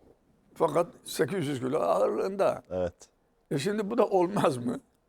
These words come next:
Speaker 1: E bizim bu kurallara göre olmuyor işte. Ha, bunu koyuna benzeterek caiz diyen hocalar olabilir. Ama benim bildiğim ve şu anda, e, Diyanet İşleri Başkanı'nın verdiği,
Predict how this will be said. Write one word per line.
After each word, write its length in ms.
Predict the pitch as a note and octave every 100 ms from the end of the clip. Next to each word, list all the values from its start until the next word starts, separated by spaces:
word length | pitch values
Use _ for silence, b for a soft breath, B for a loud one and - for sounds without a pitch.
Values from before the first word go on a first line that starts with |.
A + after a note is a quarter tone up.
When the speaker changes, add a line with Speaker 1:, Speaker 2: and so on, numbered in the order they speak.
| _ -
Speaker 1:
E 100 | F3+
bizim 200 | A3 B3
bu 60 |
kurallara 420 | - D#3 D#3 D3
göre 180 | - E3
olmuyor 500 | A#3 A3+ F3+ B2 F#2+
işte. 240 | - - - _ _ _ _ _ _ _ _ _
Ha, 280 | - D#3 D3 - _ _ _ _ - -
bunu 460 | F3+ A3 A#3 A#3+ - - _ -
koyuna 440 | - A3+ A3+ G3+
benzeterek 640 | G3 F#3+ F#3+ G3 F#3 F3+
caiz 340 | - F3 F3+ D#3
diyen 160 | F3+
hocalar 400 | E3+ D#3+ E3+ F3+ -
olabilir. 720 | F#3 F3 C3+ A2 E2+ - - _ _ _ _ _ _ _ _ _
Ama 280 | F3+ D3+ - - _ _ _ _
benim 300 | C#3 E3 D#3+
bildiğim 420 | D3+ B2+ C#3+ G3 - -
ve 240 | C3+ C3+ -
şu 200 | - D3+
anda, 320 | B2+ C#3+ D#3 - _ _ _ _ -
e, 140 | A#2+
Diyanet 200 | B2+ C#3+
İşleri 240 | - C3 B2+
Başkanı'nın 640 | C#3 - B2+ A#2+ B2 - -
verdiği, 480 | B2 A2+ - G#2+